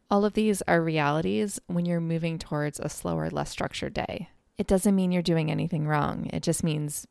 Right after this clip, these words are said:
you all are normal humans. It also doesn't mean that you can't have an enjoyable time.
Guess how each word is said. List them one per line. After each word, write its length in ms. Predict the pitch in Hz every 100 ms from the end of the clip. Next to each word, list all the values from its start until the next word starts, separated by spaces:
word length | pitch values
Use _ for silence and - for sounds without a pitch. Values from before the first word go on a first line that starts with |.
| -
you 200 | 156 156
all 180 | 147
are 80 | 156
normal 320 | 143 143 143
humans. 760 | 156 220 233 - - - - - _ -
It 80 | 175
also 240 | 185 -
doesn't 320 | 208 180 175 -
mean 280 | 165 185
that 120 | 165 -
you 120 | 156
can't 300 | - 185 175
have 220 | 165 156
an 100 | 156
enjoyable 440 | 160 165 143 151
time. 540 | - - 196 - -